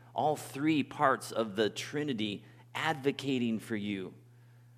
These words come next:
Rejoice in that reality, that truth. I want you to flip over to Acts chapter sixteen, and we're gonna see how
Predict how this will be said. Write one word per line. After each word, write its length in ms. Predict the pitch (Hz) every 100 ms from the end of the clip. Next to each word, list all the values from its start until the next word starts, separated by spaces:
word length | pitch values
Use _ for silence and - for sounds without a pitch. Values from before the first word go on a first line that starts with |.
| - - - - -
Rejoice 600 | 120 101 107 143 170 -
in 300 | 131 110 95
that 580 | 107 131 135 110 - - - - - - - - -
reality, 720 | 113 117 117 117 95 87 82 - - - - - - - -
that 280 | 127 135 139
truth. 640 | - 110 92 73 - - - - - - - - - - -
I 60 | 131
want 160 | 147
you 40 | 175
to 60 |
flip 280 | 139 - 156
over 200 | 156 139
to 220 | 117 -
Acts 540 | 110 120 139 - - - - -
chapter 340 | 143 123 120
sixteen, 760 | 113 - 117 - 127 131 180 175 - - - - - - - - - - - - - -
and 100 | 131
we're 60 | 143
gonna 120 | 143
see 340 | - 165 170
how 460 | 139 139 135 170 120